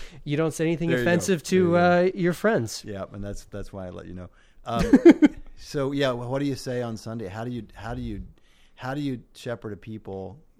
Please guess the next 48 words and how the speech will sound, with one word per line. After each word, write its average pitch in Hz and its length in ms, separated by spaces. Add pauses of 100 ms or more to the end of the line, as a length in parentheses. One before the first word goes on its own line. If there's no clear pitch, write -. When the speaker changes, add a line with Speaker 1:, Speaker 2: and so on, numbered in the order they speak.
Speaker 2:
who 107 100
come 117 220
from 113 160
different 104 240
places 98 300
on 101 100
this, 98 180
who 104 80
may 98 140
be 98 160
reacting 95 520
to 101 180
it 82 100
from, 95 260 (640)
uh, 101 140
you 107 100
know, 92 120
in 92 320
a, 98 60
a - 20
variety 98 360
of 90 100
ways? 110 320 (680)
I 135 100
mean, 151 120
I 139 40
think 180 300
what 160 140
we, 135 320
what 143 200
we, 135 300 (800)
what 127 160
we 131 360
need 143 320
to 147 100
try 131 340
to 120 120
do 110 220
better 92 580 (520)
is 113 380
to, 104 260 (260)
in 117 100
a 110 60
moment 131 460
of - 80
tragedy 104 480
like 92 280
this, 92 380